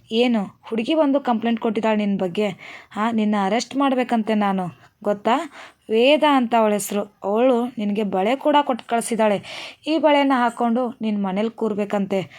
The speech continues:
ಅಂತ ಹೇಳ್ಬಿಟ್ಟು, ಈ ಬಳೆನ ಕೊಟ್ಟು ಕಳಿಸಿದ್ದಾಳೆ ಅಂತ ಹೇಳ್ಬಿಟ್ಟು, ಆ ದುಡ್ಡಾಗಿರ್ಬೋದು, ಆ ಬಳೆನಾಗಿರ್ಬೋದು ಕೊಡಕ್ಕಂತ ಇನ್ಸ್‌ಪೆಕ್ಟ್ರ್ ಬಂದಾಗ, ಆ ವೇದ ಮತ್ತು ವಿ-, ಇನ್ಸ್‌ಪೆಕ್ಟ್ರ್ ಮಾತಾಡಿರೋ ಮಾತು, ಆ, "ದುಡ್ಡು ತೊಗೊಂಬ, ಬೇಕಾದ್ರೆ ಇನ್ನೂ ಹೆಚ್ಚು ಬೇಕಾದ್ರೆ ಕೊಡಿಸ್ತೀನಿ, ಯಾಕಮ್ಮ ಹಿಂಗೆ ಆಡ್ತೀಯ?" ಅಂತ ಹೇಳ್ತಾರೆ.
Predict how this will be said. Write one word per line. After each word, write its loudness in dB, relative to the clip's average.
ಅಂತ -2
ಹೇಳ್ಬಿಟ್ಟು, 2
ಈ 0
ಬಳೆನ 0
ಕೊಟ್ಟು -6
ಕಳಿಸಿದ್ದಾಳೆ -2
ಅಂತ -4
ಹೇಳ್ಬಿಟ್ಟು, -2
ಆ -4
ದುಡ್ಡಾಗಿರ್ಬೋದು, -2
ಆ -4
ಬಳೆನಾಗಿರ್ಬೋದು 0
ಕೊಡಕ್ಕಂತ 0
ಇನ್ಸ್‌ಪೆಕ್ಟ್ರ್ -4
ಬಂದಾಗ, -2
ಆ 0
ವೇದ 0
ಮತ್ತು -2
ವಿ-, -2
ಇನ್ಸ್‌ಪೆಕ್ಟ್ರ್ -6
ಮಾತಾಡಿರೋ -2
ಮಾತು, -6
ಆ, 0
"ದುಡ್ಡು -2
ತೊಗೊಂಬ, 2
ಬೇಕಾದ್ರೆ -2
ಇನ್ನೂ 0
ಹೆಚ್ಚು -2
ಬೇಕಾದ್ರೆ 0
ಕೊಡಿಸ್ತೀನಿ, -2
ಯಾಕಮ್ಮ 0
ಹಿಂಗೆ 0
ಆಡ್ತೀಯ?" -2
ಅಂತ -6
ಹೇಳ್ತಾರೆ. -4